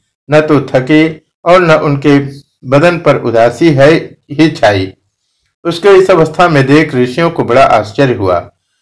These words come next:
इस प्रकार अरुंधति ने यहाँ परम सिद्धि प्राप्त की थी। तुमने भी मेरे लिए अरुंधति की ही भांति उत्तम व्रत का पालन किया है। मैं तुम्हारे नियम से संतुष्ट होकर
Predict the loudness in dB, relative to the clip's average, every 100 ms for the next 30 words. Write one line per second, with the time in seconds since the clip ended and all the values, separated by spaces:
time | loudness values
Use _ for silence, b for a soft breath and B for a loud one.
0 | _ -2 -2 0 0 4 4 4 0 0
1 | 2 0 2 2 2 0 0 -2 0 0
2 | 0 -2 -4 -4 -6 0 0 0 -4 -8
3 | -10 -8 -10 -10 _ _ _ _ -4 -2
4 | 2 2 2 4 2 2 2 4 2 2
5 | 0 0 -2 0 0 2 0 0 -4 -2
6 | 2 2 2 0 -6 -12 _ _ -6 -6
7 | 0 0 2 0 0 0 2 2 2 0
8 | -2 0 2 2 -2 -6 _ _ _ -2
9 | 0 0 2 4 4 2 2 0 -2 -4
10 | -4 -6 -4 -4 -2 0 0 2 2 2